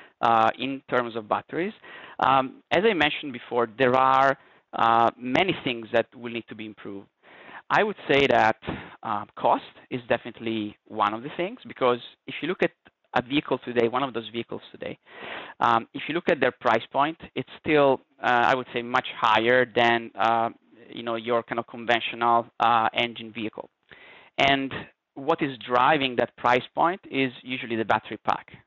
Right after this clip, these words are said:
So the battery pack is what defines really the cost of the vehicle. So in order for those vehicles to penetrate the market even further, and that seems gonna be the case in the next years, obviously the price point of those batteries will need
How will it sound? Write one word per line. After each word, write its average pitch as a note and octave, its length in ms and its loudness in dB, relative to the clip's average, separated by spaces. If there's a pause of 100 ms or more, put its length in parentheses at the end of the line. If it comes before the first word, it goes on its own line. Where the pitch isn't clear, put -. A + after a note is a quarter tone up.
(180)
So - 60 -20
the A2+ 80 -18
battery C3 340 0
pack C3+ 340 2
is A#2+ 120 -10
what A2+ 160 -12
defines A2+ 500 -2 (160)
really A#2 80 -8
the G#2+ 100 -6
cost - 360 -6
of G#2+ 80 -16
the G2+ 80 -12
vehicle. G#2 340 -12 (460)
So C#3 140 -2
in C#3 220 -6
order D3 600 4 (100)
for B2 120 -4
those A#2+ 120 -6 (100)
vehicles C3 320 -4
to B2 160 -14
penetrate B2 600 0 (160)
the A2 80 -4
market A#2+ 340 0
even A2+ 260 -8 (160)
further, A#2+ 540 0
and A#2+ 140 -6
that B2 100 2 (140)
seems A#2+ 180 -10
gonna A2 160 -6
be A2+ 120 -8
the A2+ 80 -4
case A2+ 340 -2
in A2+ 80 -16
the G#2+ 40 -10
next A2 280 -10
years, A#2 260 -2 (480)
obviously C#3+ 580 0
the C3 100 -6
price C3+ 260 0 (100)
point B2 320 0
of A2 260 -2
those A2 160 -10 (120)
batteries A2+ 500 -2
will A#2 140 -10
need B2 160 -10